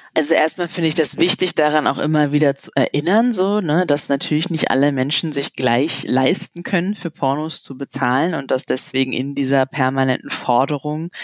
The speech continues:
ähm, natürlich auch Privilegien stecken.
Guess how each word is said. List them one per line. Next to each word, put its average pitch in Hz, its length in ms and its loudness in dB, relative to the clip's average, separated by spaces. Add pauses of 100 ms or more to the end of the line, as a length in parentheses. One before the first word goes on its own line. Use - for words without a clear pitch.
(280)
ähm, 143 300 -2
natürlich 170 720 0
auch 139 240 0
Privilegien 151 720 0
stecken. - 580 -6